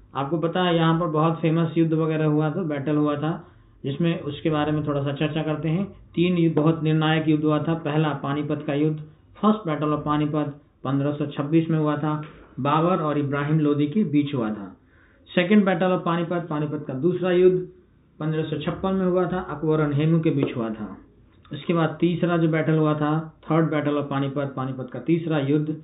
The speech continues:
ये सत्रह सौ इकसठ ईस्वी में मराठा और अहमद शाह अब्दाली के बीच हुआ था।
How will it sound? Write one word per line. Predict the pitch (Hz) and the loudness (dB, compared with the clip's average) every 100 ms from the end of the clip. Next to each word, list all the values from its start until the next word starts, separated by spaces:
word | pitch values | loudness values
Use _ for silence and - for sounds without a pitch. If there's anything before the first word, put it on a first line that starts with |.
| - _ - | -16 _ -6
ये | 139 | -2
सत्रह | 139 139 147 139 | -2 -2 -4 -4
सौ | 143 | -2
इकसठ | 135 - 143 156 - 135 | -2 0 -2 -2 -6 -6
ईस्वी | 139 139 | -4 0
में | 139 160 214 - - - | 2 2 0 -2 -14 -6
मराठा | 127 143 147 147 165 | 0 2 2 2 2
और | 147 | 2
अहमद | 131 139 139 139 | 0 0 0 -2
शाह | 127 | -4
अब्दाली | 117 131 135 135 | -4 -2 -2 -2
के | 120 | -4
बीच | 127 120 | -6 -6
हुआ | 123 113 | -8 -8
था। | 110 | -10